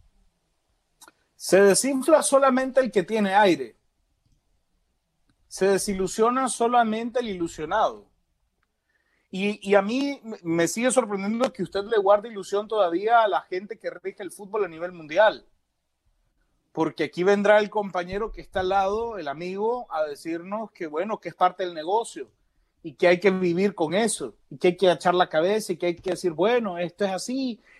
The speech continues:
y, y nos toca que sea así. Yo no acepto que sea culpa nuestra, ni de la gente que sigue el fútbol, ni de la afición del fútbol, no lo acepto en ningún momento, no lo reconozco.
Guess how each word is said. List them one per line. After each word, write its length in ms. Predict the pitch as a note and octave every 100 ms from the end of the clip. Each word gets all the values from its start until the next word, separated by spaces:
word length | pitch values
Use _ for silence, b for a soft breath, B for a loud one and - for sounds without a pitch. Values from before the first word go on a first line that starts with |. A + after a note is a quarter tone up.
| b
y, 300 | G3+ G3+ G#3
y 20 |
nos 300 | F#3+ F#3 F3+
toca 320 | - A#3+ A3 F#3+
que 160 | F3
sea 160 | E3+ F#3
así. 380 | F3 A#3+ A3 - _ _ _ _ _ _ _ _ _ b b b
Yo 140 | D#3 C4
no 80 | D#4+
acepto 420 | A#3+ C4 B3+ C4
que 120 | F#3+
sea 140 | A3
culpa 340 | A#3 A#3+ A3+ F#3
nuestra, 500 | F3 A#3 - - - _ _ _ _ _ _ _ _ _ _ _ _ _ _ _ _
ni 220 | E3 F#3
de 120 | F3+
la 200 | F3 D#3+
gente 420 | - F#3+ A3+ A3
que 120 | F#3 D#3+
sigue 260 | - G#3+
el 80 | G#3
fútbol, 440 | - D3+ F3+ A#3
ni 80 | G#3+
de 120 | F3
la 80 | E3
afición 400 | D3+ D3 - G#3
del 80 | F3+
fútbol, 360 | - D3+ G3+ G3+
no 120 | G3
lo 80 | G3
acepto 480 | F#3+ F3 - B2 _ _ _ -
en 160 | F#3
ningún 300 | G3 F#3+ A#3
momento, 500 | A3+ G3+ D#3 C3+ A#2 -
no 120 | F#3+
lo 120 | G#3+
reconozco. 680 | G3 - D#3+ D#3 - - A2